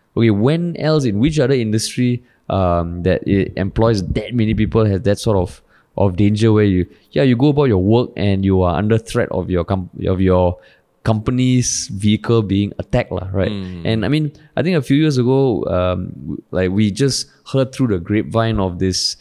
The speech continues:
Speaker 1: this informal business known as oil bunkering,
Speaker 2: Mm.
Speaker 1: which, which is a very, it's, it's, uh, informal because the concept, if I recall, is basically when a ship goes from point A to point B, they always have, uh, X amount of fuel kind of,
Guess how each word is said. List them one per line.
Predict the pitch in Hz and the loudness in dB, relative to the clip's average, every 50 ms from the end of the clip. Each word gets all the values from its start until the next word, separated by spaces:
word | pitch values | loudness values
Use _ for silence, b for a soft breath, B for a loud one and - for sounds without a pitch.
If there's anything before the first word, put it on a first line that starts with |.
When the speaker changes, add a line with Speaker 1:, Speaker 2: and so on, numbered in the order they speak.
| b b b _ | b b b _
Speaker 1:
this | - 110 107 - - - | -2 -2 -2 -4 -6 -4
informal | 127 135 139 139 131 - 127 120 123 131 131 123 | -2 0 0 0 0 0 0 0 2 2 0 0
business | 101 113 107 104 107 117 120 113 107 | 0 0 -2 -2 -2 -2 -2 -2 -2
known | 107 113 110 101 | -2 -2 -2 -2
as | 90 - - - | -4 -4 -2 0
oil | 107 107 107 110 | 0 2 2 2
bunkering, | 107 101 98 92 - 104 98 92 87 85 - - | 0 -2 -4 -2 -2 -2 -2 -2 -4 -8 -12 -18
Speaker 2:
Mm. | 101 101 98 90 80 - _ | -20 -18 -18 -18 -20 -12 _
Speaker 1:
which, | - 110 104 - - - - - - _ _ _ _ _ _ _ - - - _ _ | -2 -2 -2 -2 -4 -8 -10 -12 -16 _ _ _ _ _ _ _ -20 -20 -20 _ _
which | 123 127 123 - | -2 -2 -2 -2
is | 127 123 135 | 0 2 2
a | 139 | 2
very, | 127 135 156 170 185 180 165 - B B B B B B B _ _ _ - | 4 4 2 4 2 2 0 0 B B B B B B B _ _ _ -2
it's, | 139 127 - - - - | -2 -2 -2 -4 -6 -4
it's, | - 143 127 127 - 127 | -2 -2 -2 -2 -2 0
uh, | 120 113 107 101 98 - | 2 4 4 4 2 2
informal | - 139 143 143 - 143 139 147 156 156 | 0 0 0 0 2 2 2 2 0 0
because | 131 113 - - 123 123 117 - - b b b b b b _ _ _ - | 0 0 0 2 2 0 0 -2 -6 b b b b b b _ _ _ -2
the | - 120 | -2 -2
concept, | - - 127 131 139 135 - 160 107 | 0 0 0 -2 0 0 0 0 0
if | 104 101 | 0 2
I | 101 98 | 2 2
recall, | 98 98 98 - - 120 120 117 | 2 2 0 0 0 0 2 2
is | 101 95 90 | 0 0 -2
basically | 90 90 - - - 104 107 - - 110 - 127 123 123 117 | -4 -8 -12 -6 -2 -2 0 0 -2 -2 0 0 2 2 4
when | 104 98 92 90 90 b b b b | 2 2 0 -2 -6 b b b b
a | - 107 | -4 -4
ship | - - - 147 127 120 | -4 -2 -2 -2 -2 -2
goes | 120 120 123 120 - | 0 0 0 0 0
from | - 92 90 | -2 -4 -2
point | - 110 110 113 113 | 0 0 0 0 0
A | 87 107 107 | 0 -2 -2
to | - - | -2 -4
point | - - 98 98 98 92 | -2 -2 0 0 0 0
B, | 95 98 | 0 0
they | 90 92 87 | 0 2 2
always | 87 98 107 117 117 - | 2 2 2 2 0 0
have, | - 110 110 107 - b b b b b b b | 0 0 0 -2 -2 b b b b b b b
uh, | - 90 90 87 90 90 - - - | -4 -2 0 0 0 0 -2 -2 -2
X | 127 - - - - | -4 -4 -2 -4 -4
amount | 95 104 101 104 98 | -2 -2 0 0 -2
of | 85 92 95 - | -2 -4 -6 -6
fuel | - - - - 113 113 110 107 107 107 104 | -8 -10 -4 0 0 2 2 2 0 0 -2
kind | - 113 107 95 | -2 -2 -2 -2
of, | 87 87 - - - - | -2 -4 -6 -8 -16 -20